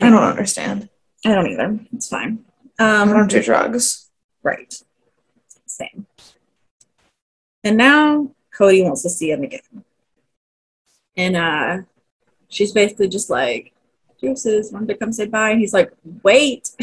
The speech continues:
Speaker 2: <laughs> what?" He's like, "You're leaving now?" And she's like, "Can't go home, even if I wanted to. My dad's dead." Like, <laughs>
Speaker 1: Okay, this scene where she was talking about, like, how her dad was always gonna be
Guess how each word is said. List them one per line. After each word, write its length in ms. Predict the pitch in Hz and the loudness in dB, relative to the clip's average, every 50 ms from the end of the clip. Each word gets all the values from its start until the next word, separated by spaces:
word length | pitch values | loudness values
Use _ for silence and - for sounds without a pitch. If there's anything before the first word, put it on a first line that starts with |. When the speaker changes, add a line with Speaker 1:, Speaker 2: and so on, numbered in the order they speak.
| - - - | -10 -2 2
Speaker 2:
<laughs> 300 | 269 254 - - - - | 2 2 0 -2 -8 -4
what?" 300 | - 165 254 294 285 - | 0 2 4 4 4 4
He's 180 | - 294 262 - | 2 2 4 6
like, 260 | 262 226 - - - _ - - - - - - _ _ - | 4 4 2 0 -10 _ -12 -10 -10 -12 -14 -20 _ _ 0
"You're 180 | 214 214 220 220 | 2 4 4 6
leaving 440 | 220 233 240 247 226 220 214 190 175 | 4 4 4 4 4 2 2 2 0
now?" 220 | 170 165 180 220 240 | 0 0 2 2 0
And 100 | 233 - | 0 -2
she's 140 | - - | -2 0
like, 220 | 196 180 160 - - _ _ _ _ _ - | 2 2 2 2 -2 _ _ _ _ _ -2
"Can't 240 | 156 160 160 - 196 | 0 0 2 2 4
go 120 | 208 - 262 | 2 4 4
home, 420 | 247 262 262 269 269 269 262 - _ - | 4 4 4 4 4 2 0 -4 _ -14
even 180 | - 151 170 180 | -8 -6 -4 -2
if 60 | 226 | 0
I 40 | 226 | 0
wanted 260 | 233 254 262 269 254 - | 2 2 2 2 0 0
to. 120 | 285 269 | -2 -2
My 120 | 262 269 269 | -2 -2 0
dad's 340 | 285 294 294 294 285 - | 0 0 0 0 -2 -2
dead." 280 | - 214 214 208 202 208 | 2 2 4 4 4 4
Like, 280 | 226 233 226 - - - _ _ _ _ _ _ - | 4 4 4 2 -4 -18 _ _ _ _ _ _ -2
<laughs> 240 | - - - - - | 0 2 2 2 2
Speaker 1:
Okay, 320 | - - - 185 - - 285 277 - - | 4 4 4 6 6 4 2 2 2 2
this 380 | 214 226 226 262 302 - - - | 2 4 6 6 6 4 2 4
scene 280 | 233 214 208 214 220 | 4 4 6 6 6
where 100 | 220 220 | 6 6
she 140 | 214 - 214 | 4 2 0
was 120 | 202 196 | -2 -2
talking 440 | - - 175 - - - 220 220 226 | -4 -6 -6 -6 -4 0 4 4 6
about, 380 | 226 233 240 240 247 240 233 233 | 6 6 6 4 4 2 2 2
like, 220 | - 226 214 208 - | 2 2 2 0 -2
how 500 | - - - 170 165 170 180 190 214 190 | -10 -12 -10 -6 -4 -2 0 0 0 0
her 240 | 196 208 208 202 | 0 0 -2 -2
dad 560 | 190 - 190 - - - - - - - 202 202 | -2 -4 -6 -6 -4 -4 -4 -2 -4 -4 -4 -4
was 200 | 196 - - - - | -6 -6 -6 -6 -4
always 560 | 101 95 92 95 - - 117 117 113 107 - | -2 0 0 0 2 2 4 4 4 4 2
gonna 240 | - - 92 90 90 | 0 -2 -2 -2 -2
be 580 | - 98 - - - 107 196 202 208 202 208 | -4 -4 -4 -4 -2 -2 -2 -2 -2 -4 -6